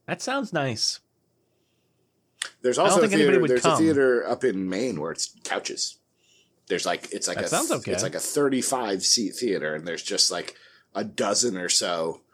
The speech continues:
Speaker 2: couches, and you just curl up on one. So,
Speaker 1: Yeah.
Speaker 2: but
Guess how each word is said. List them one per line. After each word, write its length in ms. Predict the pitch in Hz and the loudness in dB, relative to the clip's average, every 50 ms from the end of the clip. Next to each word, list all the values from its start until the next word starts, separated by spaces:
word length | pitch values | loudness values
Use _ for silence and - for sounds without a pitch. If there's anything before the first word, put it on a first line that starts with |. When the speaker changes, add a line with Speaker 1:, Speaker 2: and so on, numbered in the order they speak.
| _ _ _ _ _ | _ _ _ _ _
Speaker 2:
couches, 560 | - - 123 131 127 - 110 92 80 69 - | -6 -2 -2 -2 0 0 -2 -2 -2 -4 -4
and 120 | 101 85 85 | -6 -6 -8
you 120 | 85 85 | -10 -8
just 380 | 76 87 82 80 - - - _ _ _ _ _ | -6 -6 -4 -4 -4 -4 -6 _ _ _ _ _
curl 280 | - - 101 90 90 | -6 -2 0 0 0
up 140 | 98 95 - 82 | 0 0 -2 -6
on 140 | 76 76 | -6 -6
one. 220 | 76 73 69 64 - _ _ _ _ _ _ _ | -8 -10 -10 -12 -16 _ _ _ _ _ _ _
So, 300 | - - - 78 76 - - _ _ _ _ _ - - | -8 -6 -6 -6 -6 -8 -10 _ _ _ _ _ -16 -10
Speaker 1:
Yeah. 340 | - 135 120 113 110 107 117 - _ _ | -6 -4 -2 -2 -2 -4 -6 -8 _ _
Speaker 2:
but 240 | - 175 160 - | 0 0 0 -2